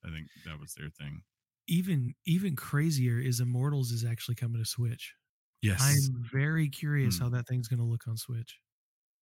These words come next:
Speaker 3: Well, I know you're gonna play it. I'm gonna play it. Part of me wants you to get it on <laughs> Switch and I get it
Speaker 2: Yeah.
Speaker 3: on, like,
Speaker 2: I kinda wanna get it on Switch.
Speaker 3: just to see, right? Just to see. Um,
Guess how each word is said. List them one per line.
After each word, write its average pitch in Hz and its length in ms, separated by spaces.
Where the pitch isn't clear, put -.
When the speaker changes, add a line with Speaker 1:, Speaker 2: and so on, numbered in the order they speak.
Speaker 3:
Well, 113 220
I 113 120
know 123 100
you're 135 160
gonna 117 160
play 107 240
it. 147 160
I'm 104 120
gonna 107 160
play 98 220
it. 110 100
Part 104 140
of 107 60
me 107 80
wants 101 220
you 98 60
to 95 80
get 98 140
it 95 100
on - 120
<laughs> - 0
Switch - 340
and 101 80
I 98 80
get 98 140
it 95 60
Speaker 2:
Yeah. 165 240
Speaker 3:
on, 131 80
like, 98 100
Speaker 2:
I 139 80
kinda 165 300
wanna 156 240
get 147 180
it 143 100
on 135 140
Switch. 160 240
Speaker 3:
just 151 200
to 165 80
see, 131 360
right? 104 320
Just - 240
to 131 80
see. 117 460
Um, 113 420